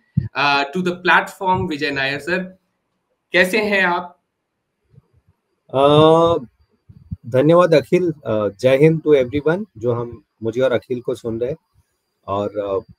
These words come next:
Speaker 2: you know, very happy कि मैंने आपके बारे में बहुत सुना है अखिल, uh, as a tutor, as a educator। So, you know, uh, मुझे पूरा यकीन है मेरा भी बहुत सारा डाउट clear हो जाएगा, क्योंकि मैंने जब एनडीए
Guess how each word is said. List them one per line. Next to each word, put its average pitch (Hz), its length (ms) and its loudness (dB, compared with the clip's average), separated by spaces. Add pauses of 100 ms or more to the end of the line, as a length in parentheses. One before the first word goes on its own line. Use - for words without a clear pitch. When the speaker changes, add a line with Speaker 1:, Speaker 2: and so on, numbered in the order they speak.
(280)
Speaker 2:
you 120 100 -6
know, 151 140 -12 (380)
very 120 200 -2
happy 131 300 -2 (100)
कि 135 300 -6 (600)
मैंने 113 180 -8
आपके 117 240 -6
बारे 127 180 -2
में 131 140 -6
बहुत 117 240 0
सुना 113 200 -8
है 110 60 -6
अखिल, 120 240 -12 (520)
uh, 95 320 -8
as 101 200 -6
a 95 200 -6 (260)
tutor, 113 500 -2
as 101 180 -2
a 104 120 0
educator। 113 680 -4 (540)
So, 113 200 0 (580)
you 113 100 -6
know, 135 260 -8
uh, 98 280 -4 (1500)
मुझे 117 160 -2
पूरा 143 240 4
यकीन 143 340 2
है 147 60 2
मेरा 127 300 2
भी 156 120 2
बहुत 131 260 2
सारा 131 180 2
डाउट 113 300 2
clear 107 300 -2
हो 101 120 -10
जाएगा, 95 320 -8 (560)
क्योंकि - 180 -6
मैंने 123 280 0
जब 143 200 4
एनडीए 127 340 0